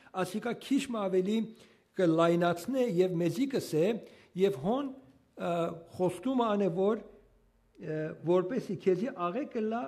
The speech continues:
ու երկար կյանք ունենաս երկրի վրա։ Ոչ թե միայն Քանանի երկիրը, որ պիտի մտնաք, այլ երկրի վրա, ուր որ ես, եթե աս պատվերին դու հնազանդը լաս, հետը հատուկ օրհնություն կա,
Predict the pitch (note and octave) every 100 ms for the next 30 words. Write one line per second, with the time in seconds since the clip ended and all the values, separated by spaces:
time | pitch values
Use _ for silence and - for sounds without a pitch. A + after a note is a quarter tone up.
0 | - - G#3 F#3+ F#3+ F#3+ F#3+ C4 G3+ -
1 | A#3+ C#4+ B3 A3 F#3+ G#3 B3+ C4+ - _
2 | - C#3 D#3+ F#3 F3+ E3+ A3 B3+ F#3+ C3
3 | G#2 - - - D3+ C4+ - D4+ C#4 B3
4 | G#3+ G3 G3 F#3+ F3+ G3+ E3+ C#3+ E3 D3
5 | C3+ C3 C#3 C#3 C3 - G#3+ B3+ - -
6 | - A#3 A3+ F#3 G#3 G3+ C4 C4+ F#3+ E3+
7 | - C#4 C4 G3+ G#3+ G#3 G3+ A#3+ E3 -
8 | - - - - F3+ G3+ B3 C4+ - A#3+
9 | C#4 C4+ - A3+ G3+ G3 F#3+ F#3 F#3 E3
10 | E3+ C#3+ F3+ F3 E3 C4+ C4 G3+ E3+ A3
11 | A#3+ - - _ A3+ D4 B3+ D3 G3 G3
12 | C4+ B3 F#3+ - G3 - C4+ F#3+ C#3+